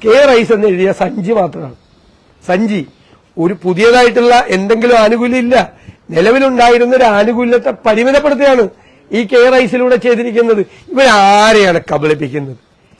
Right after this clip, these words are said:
എന്തിനാണ് ഈ ജനങ്ങളെ ഇങ്ങനെ പറ്റിക്കുന്നത്? ഇപ്പൊ തന്നെ പ്രതിസന്ധിയിലാണ് ആളുകൾ. ജീവിക്കാൻ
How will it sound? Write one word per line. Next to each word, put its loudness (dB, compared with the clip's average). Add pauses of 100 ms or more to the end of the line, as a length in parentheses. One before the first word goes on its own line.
(160)
എന്തിനാണ് 2
ഈ 2
ജനങ്ങളെ 2
ഇങ്ങനെ 0
പറ്റിക്കുന്നത്? -6 (680)
ഇപ്പൊ -2
തന്നെ 0
പ്രതിസന്ധിയിലാണ് 0
ആളുകൾ. -2 (140)
ജീവിക്കാൻ 0